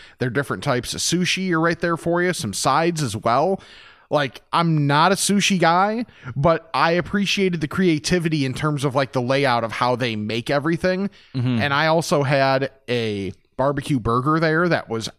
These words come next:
Speaker 1: out of this world and great fried pickles with it. So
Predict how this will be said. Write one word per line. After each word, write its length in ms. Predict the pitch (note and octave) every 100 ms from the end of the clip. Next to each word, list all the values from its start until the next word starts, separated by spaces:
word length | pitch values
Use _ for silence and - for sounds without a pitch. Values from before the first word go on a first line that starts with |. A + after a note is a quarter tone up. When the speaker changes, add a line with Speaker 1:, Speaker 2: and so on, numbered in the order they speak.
| -
Speaker 1:
out 340 | A#2+ D3+ - -
of 280 | C3+ B2+ A#2 -
this 440 | G#2 A#2 A2 - - -
world 720 | G2+ G2+ C3 C#3 C#3+ D#3 D#3 _ _ _ _
and 260 | C3+ C#3 A#2
great 400 | B2+ A2 B2+ C#3+
fried 400 | - B2 A#2+ A2+
pickles 440 | - G#2+ D#2+ A#1 G2
with 180 | F2
it. 160 | - -
So 280 | - A2